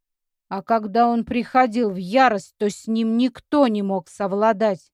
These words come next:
Беда в аббатстве опять сблизила Эмму с настоятелем,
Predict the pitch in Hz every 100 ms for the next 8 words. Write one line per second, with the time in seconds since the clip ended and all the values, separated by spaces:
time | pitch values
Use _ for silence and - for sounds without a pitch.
0 | _ _ _ _ _ _ _ _ 190 226
1 | 214 233 220 214 247 269 - 202 226 -
2 | 254 - 240 196 175 165 208 254 214 233
3 | 226 - 220 214 196 202 - 208 214 -
4 | 226 214 202 175 - 175 165